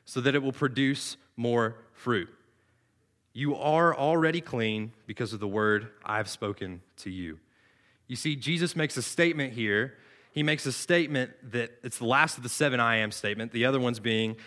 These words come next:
"I am the bread of the life, I am the bread of life, I am the light of the world, I am the gate, I am the good shepherd, I am the resurrection and the life, I am the way, the truth, and the life." All of these statements made by Jesus imply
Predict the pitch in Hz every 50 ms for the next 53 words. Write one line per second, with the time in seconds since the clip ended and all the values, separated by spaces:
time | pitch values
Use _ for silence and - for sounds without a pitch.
0 | - - 120 131 135 131 131 113 135 139 135 127 131 127 127 123 127 131 131 127
1 | - 123 123 131 127 117 104 131 139 135 127 117 120 120 127 139 - 123 120 120
2 | 113 110 107 117 120 123 123 113 113 110 113 113 120 131 135 123 117 117 120 120
3 | 113 110 107 117 120 139 156 156 120 117 113 113 110 107 123 123 - - 135 131
4 | 139 - 160 160 151 127 113 110 110 107 117 117 113 117 120 127 123 - - 123
5 | 117 110 110 110 120 135 151 - - 123 113 110 107 107 120 135 139 117 107 -
6 | - 190 196 - 135 117 104 104 107 113 123 - - - - - - - - 139
7 | 160 202 220 214 190 175 190 175 - - - 185 185 170 156 165 151 - - 151
8 | 147 151 131 113 131 127 123 110 117 131 147 147 123 123 117 113 - - 131 123
9 | 120 - - 143 127 127 123 123 120 120 117